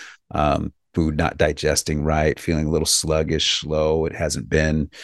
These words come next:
it's been a few months since your last, you know, real good cleanse. I mean, these are all things that can do it. Um, really smelly poop. <laughs> You know, you go into, <laughs>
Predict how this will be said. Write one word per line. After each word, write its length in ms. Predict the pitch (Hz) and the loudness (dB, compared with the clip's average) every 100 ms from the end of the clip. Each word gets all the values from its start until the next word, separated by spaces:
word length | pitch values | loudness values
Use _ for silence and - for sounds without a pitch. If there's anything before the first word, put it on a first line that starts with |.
| - - - | -20 -20 -4
it's 160 | - - | -4 0
been 220 | 82 78 | 2 2
a 60 | 73 | 0
few 240 | - 82 | 0 2
months 540 | 73 76 73 - - - | 2 0 0 -2 -2 -6
since 320 | - 87 73 | -4 -2 0
your 100 | 85 | 0
last, 420 | 80 80 80 - - | 2 2 0 -2 -4
you 120 | - 87 | 0 2
know, 240 | 76 78 - - | 2 0 -4 -2
real 220 | 78 78 | 2 2
good 240 | 73 80 | 2 -2
cleanse. 520 | - - 76 76 73 | 0 0 0 2 0
I 40 | 76 | 0
mean, 120 | 85 | 0
these 180 | 104 101 | 0 0
are 80 | 90 | 0
all 140 | 82 | 0
things 440 | - 85 82 80 | -2 -2 -2 0
that 220 | 78 - - | 0 -2 -2
can 140 | 80 | -4
do 240 | 69 78 | 0 2
it. 140 | 80 - - - - _ - | 2 0 -12 -20 -20 _ -2
Um, 240 | 78 73 67 | 0 0 0
really 240 | 82 76 | 0 0
smelly 380 | - 80 76 78 | 0 0 2 0
poop. 400 | - 87 78 - _ - | 0 0 0 -8 _ -8
<laughs> 160 | 117 | -6
You 140 | 113 127 | 0 2
know, 220 | 117 98 | 2 0
you 100 | 110 | -2
go 200 | - 90 | -2 -2
into, 480 | 87 90 - 110 82 _ _ - | -4 -4 -2 -2 -2 _ _ -8
<laughs> 60 | 127 | 0